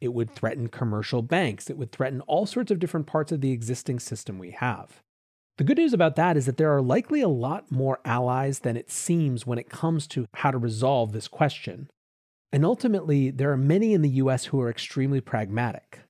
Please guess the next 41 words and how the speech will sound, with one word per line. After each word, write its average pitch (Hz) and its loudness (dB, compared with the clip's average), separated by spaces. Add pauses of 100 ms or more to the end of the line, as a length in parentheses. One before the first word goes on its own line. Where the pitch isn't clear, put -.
(600)
who - 2
will 151 6
look 165 2
at 135 2
China's 151 2
trials, 127 -2
millions 135 2
of 117 -2
dollars 110 -2
here, 175 4
millions 127 2
of 117 -4
dollars 104 -4
there, 147 2 (340)
compared 170 -2
to - -2
one 143 -2
hundred 170 -2
and 160 -2
ten 156 0
billion 151 4
dollars 120 0
of 120 -6
U 120 0
S 123 -2
D-based 117 0
stablecoins 117 -4
issued 110 -6 (200)
over 120 2
the 107 -2
last 92 -2
few 101 -4
years. 104 -4 (520)
Currently, 180 2
the 165 0
private 156 2
market 143 0
is 117 -4
kicking 165 -2
the 120 -2
slats 135 -4